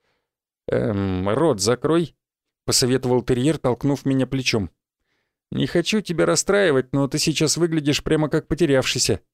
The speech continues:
только очень счастливый. Что случилось-то?" "Ты не поверишь. Рекламы нет. Никакой!" с восторгом сказал я. Будто кто-то прошёл и весь мусор выкинул. "А,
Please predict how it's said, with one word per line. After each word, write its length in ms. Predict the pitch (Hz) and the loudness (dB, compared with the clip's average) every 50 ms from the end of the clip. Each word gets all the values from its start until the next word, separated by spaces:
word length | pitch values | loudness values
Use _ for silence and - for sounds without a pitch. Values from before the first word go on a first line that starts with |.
| _ _ _ _ _ - | _ _ _ _ _ 0
только 220 | 135 127 120 - | 0 0 2 2
очень 300 | 135 127 - - 147 131 | 2 2 2 2 0 2
счастливый. 640 | - - - 151 - - 139 127 117 101 92 85 - _ _ _ _ _ _ _ _ _ | 2 0 0 0 0 0 2 2 2 2 0 -2 -4 _ _ _ _ _ _ _ _ _
Что 180 | - - - 170 | -6 -2 0 0
случилось-то?" 640 | 160 - 165 160 - - 156 127 - - - 98 - _ _ _ _ _ _ _ _ _ _ _ _ _ _ _ _ _ _ _ _ _ _ | 0 0 0 0 0 2 2 2 0 0 -2 -4 -6 _ _ _ _ _ _ _ _ _ _ _ _ _ _ _ _ _ _ _ _ _ _
"Ты 120 | - 113 110 | -2 0 0
не 140 | 113 110 | 0 0
поверишь. 680 | 104 - 123 120 117 113 113 110 98 92 - - - _ _ _ _ _ _ _ _ | 0 0 0 0 2 2 0 0 0 -2 -4 -8 -10 _ _ _ _ _ _ _ _
Рекламы 640 | 107 113 151 170 165 - 208 208 202 180 143 123 123 | 0 2 2 2 2 0 0 2 2 2 2 2 2
нет. 380 | 135 143 135 107 - - - _ _ _ _ _ _ _ _ - | 2 2 2 0 -2 -6 -12 _ _ _ _ _ _ _ _ -4
Никакой!" 760 | 117 131 143 - - 185 - - 202 196 165 120 - - _ _ _ _ _ | -4 -4 -2 -2 -4 -4 -4 -2 -2 -2 -2 -2 -4 -8 _ _ _ _ _
с 140 | - - - | -2 -2 0
восторгом 500 | 131 135 131 - 165 165 151 135 139 135 | 0 0 0 0 0 0 0 0 0 0
сказал 360 | 123 - 147 127 107 127 123 117 | 0 0 0 0 0 0 0 0
я. 220 | 110 107 90 - _ _ _ _ _ _ _ _ _ _ | 0 -2 -2 -4 _ _ _ _ _ _ _ _ _ _
Будто 380 | 110 104 - - - - 135 - | -6 -4 -4 -4 -4 -6 -8 -6
кто-то 280 | - - - - 156 | -6 -6 -4 -4 -4
прошёл 440 | - - 156 143 - - 185 180 147 | -2 -2 0 0 0 2 2 2 2
и 40 | 131 | 4
весь 260 | 131 151 147 - - | 2 2 2 2 0
мусор 320 | 156 147 127 - 139 120 | 0 0 0 2 2 0
выкинул. 480 | 107 113 113 - - 113 107 101 90 - _ _ _ _ _ _ _ _ _ _ _ _ _ _ _ | 0 0 -2 -2 0 0 0 0 -2 -4 _ _ _ _ _ _ _ _ _ _ _ _ _ _ _
"А, 460 | - 127 135 139 135 123 117 107 92 | -2 0 2 2 2 2 0 -2 -4